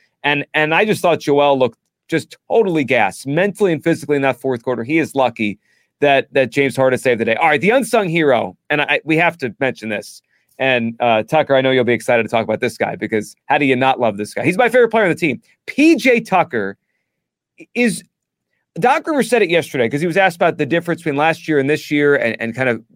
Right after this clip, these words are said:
being in one of those games and fighting through it. And he said, "Last year, Miami had P J Tucker. This year, we have P J Tucker." I mean, that guy, that moment, if the Sixers somehow win this series, and I still think it's gonna be very hard to win it, but if, if they somehow win this series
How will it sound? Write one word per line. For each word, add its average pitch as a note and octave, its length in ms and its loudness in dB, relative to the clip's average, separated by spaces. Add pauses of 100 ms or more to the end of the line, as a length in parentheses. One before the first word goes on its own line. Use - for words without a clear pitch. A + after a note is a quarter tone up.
being E3 240 2
in D#3 120 0
one D3+ 80 2
of D3 80 2
those C#3+ 160 0
games C#3 240 0
and - 80 -8
fighting D#3 380 0
through D3 220 -2
it. D3 40 4
And C#3+ 80 -2
he D3 40 -4
said, D3 180 -2
"Last G#3 380 2
year, D#3 160 2
Miami D3 480 2
had A#2 180 -2
P A#2 120 -4
J A2 160 -4
Tucker. A2+ 380 -4
This E3 240 -4
year, D3+ 240 0
we C#3 300 0
have A#2 180 0
P A2 140 -4
J G2+ 180 -6
Tucker." - 400 -6
I - 300 -6
mean, G#3 80 2
that D4 200 2
guy, C#3+ 420 2 (520)
that A#3+ 320 2
moment, F#3+ 500 0
if F3+ 120 -2
the G3 100 0
Sixers - 480 -6
somehow A#3+ 240 2
win G#3 160 2
this F3+ 160 -4
series, A2 420 -4
and D3+ 100 0
I D3 40 2
still F#3+ 160 -2
think F3+ 100 2
it's C3+ 100 0
gonna C#3+ 80 -4
be B2 40 -2
very D3+ 140 4
hard C3+ 140 2
to B2 60 2
win A2+ 160 -2
it, - 100 -12
but D3+ 120 0
if, E3 140 -2
if F3 140 -6
they B3 120 2
somehow D4+ 260 2
win A3+ 220 2
this F#3 140 -4
series F#3 480 -4